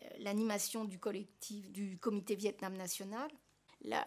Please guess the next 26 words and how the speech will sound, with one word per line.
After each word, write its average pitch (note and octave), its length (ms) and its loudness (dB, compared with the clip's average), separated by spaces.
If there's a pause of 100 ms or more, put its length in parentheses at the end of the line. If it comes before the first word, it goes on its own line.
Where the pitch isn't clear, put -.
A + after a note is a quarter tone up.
la G#3 140 8
réflexion A#3+ 640 6
sur, G3 320 6
euh, F#3+ 300 6 (460)
l'impérialisme, G#3+ 1080 8
c'était A3+ 280 4
aussi B3+ 280 6
l'occasion A#3 520 10
de B3 80 4
réfléchir A3 500 4
sur - 180 4
ce - 60 4
qui A#3 80 0
se - 100 -6
passait A3+ 240 6
en A3 80 6
Amérique G#3+ 320 4
latine, A#3 340 6
évidemment. F#3+ 480 -2 (460)
Parce G3 240 2
que, A3 80 2
euh, F#3 880 4
c'était, C#4+ 580 10 (640)
euh, G#3 60 12 (220)
<laughs> - 220 -2
le, A#3+ 140 12